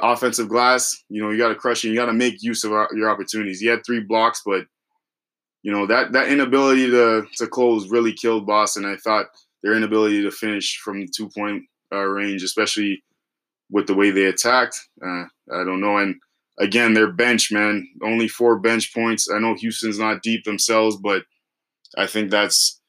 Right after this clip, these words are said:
that's where you, you look at it. And especially this game and the Laker game, to me, points out why they need Kemba. I think it gives them another,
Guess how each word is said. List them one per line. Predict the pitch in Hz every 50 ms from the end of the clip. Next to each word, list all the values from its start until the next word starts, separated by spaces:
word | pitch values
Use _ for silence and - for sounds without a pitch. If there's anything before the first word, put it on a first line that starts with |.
| _ _ _ _ _ _ _
that's | 117 113 113 110 -
where | 120 120 120 113
you, | 113 107 113 113 110 101 -
you | 104 110 110
look | 117 120 117 -
at | 120 117
it. | 113 113 110 107 - _ _
And | - 127 127
especially | 143 139 139 185 196 185 202 175 143 131 - - _ _
this | 110 113 123 165 185 170
game | - 190 202 202 190 180
and | 170 147
the | 127
Laker | 123 135 143 143 139 135 120
game, | 110 123 123 120 113
to | - 120
me, | 117 120 123 117 110 107 - _ _ _ _ _ _ -
points | - 135 131 127 -
out | 139 123 117 104
why | 117 117 123 123
they | 123 120
need | 117 123 127 127 131
Kemba. | - 135 127 127 123 135 127 123 127 131 - -
I | - 107
think | 104 - 123 117
it | 113 110 104
gives | 120 120 110 107
them | 113 110
another, | 110 113 113 113 110 110 107 104 98